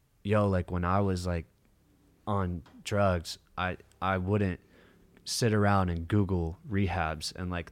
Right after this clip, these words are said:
try to think about, like, how much my life sucks. But, like, if it pops up on my phone and I fuck with these people and it automatically comes to me, and, like, I look at, like, how their lives are and, like,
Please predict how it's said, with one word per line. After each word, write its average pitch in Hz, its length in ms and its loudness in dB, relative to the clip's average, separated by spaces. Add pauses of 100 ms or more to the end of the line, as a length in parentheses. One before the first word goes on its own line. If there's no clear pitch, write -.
(100)
try 98 220 0
to 90 80 -2
think 101 300 -4
about, 87 300 -2
like, 87 180 -6
how 92 160 -2
much 92 240 -4
my 85 100 -4
life 90 260 0
sucks. - 380 -4
But, - 220 -8
like, 85 280 -6 (680)
if 101 180 -2
it - 140 -6
pops - 340 0
up 104 160 0
on 101 80 2
my 95 160 2
phone 110 400 2
and 98 100 2
I 92 100 2
fuck - 340 0
with 107 100 0
these 107 160 0
people 120 400 2
and 104 80 2
it 92 140 0
automatically 104 600 2
comes 98 420 -6
to 127 80 0
me, 165 260 2 (460)
and, 107 120 2
like, 104 200 2
I 95 60 4
look 104 340 2
at, 76 100 -2
like, 92 340 -4
how 113 440 4
their 104 220 4
lives 107 420 4
are 120 380 6
and, 101 180 0
like, 92 260 0